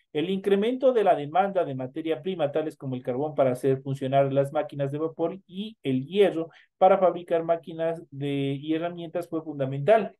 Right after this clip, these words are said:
dentro de este desarrollo. Obviamente necesitaban más máquinas, necesitaban más materia prima, necesitaban más herramientas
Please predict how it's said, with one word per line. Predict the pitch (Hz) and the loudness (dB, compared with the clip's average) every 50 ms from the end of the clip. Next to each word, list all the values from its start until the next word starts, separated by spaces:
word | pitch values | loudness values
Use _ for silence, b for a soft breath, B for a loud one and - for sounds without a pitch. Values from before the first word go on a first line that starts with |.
| _ _ _ _ _ _ | _ _ _ _ _ _
dentro | 143 160 170 165 165 170 156 | -8 -8 -8 -6 -6 -6 -6
de | 143 147 | -6 -6
este | 143 143 147 139 | -6 -6 -6 -8
desarrollo. | 131 127 131 135 135 143 160 165 147 135 135 131 - _ | -8 -8 -8 -6 -6 -4 -4 -4 -6 -8 -10 -12 -14 _
Obviamente | - 156 156 160 147 147 160 160 170 156 143 | -6 -4 -4 -4 -4 -6 -8 -8 -8 -6 -4
necesitaban | 139 135 139 - - 147 143 135 131 131 | -4 -6 -4 0 0 2 2 2 2 2
más | 139 165 170 170 175 | 2 2 2 4 4
máquinas, | 175 170 165 156 - 143 139 151 165 160 - _ _ _ _ _ _ | 2 2 2 2 -2 -6 -4 -4 -4 -4 -8 _ _ _ _ _ _
necesitaban | 151 160 151 151 156 143 151 143 143 156 156 156 151 147 147 147 | -12 -12 -10 -10 -10 -12 -10 -2 2 4 6 6 4 2 0 -2
más | 156 175 175 175 175 | 0 0 0 0 0
materia | 165 156 151 - 160 147 147 156 156 165 - | -2 -4 -4 -4 -6 -8 -6 -6 -6 -6 -6
prima, | - 175 170 160 156 | -8 -8 -4 -4 -4
necesitaban | 151 143 139 143 160 151 151 147 143 143 147 | -2 -4 -2 2 4 6 6 6 4 0 0
más | 160 175 190 196 190 - - | 4 4 4 4 4 0 -4
herramientas | 156 151 170 175 185 180 170 151 147 175 170 - | -4 -4 -4 -4 -4 -6 -10 -6 -6 -6 -6 -8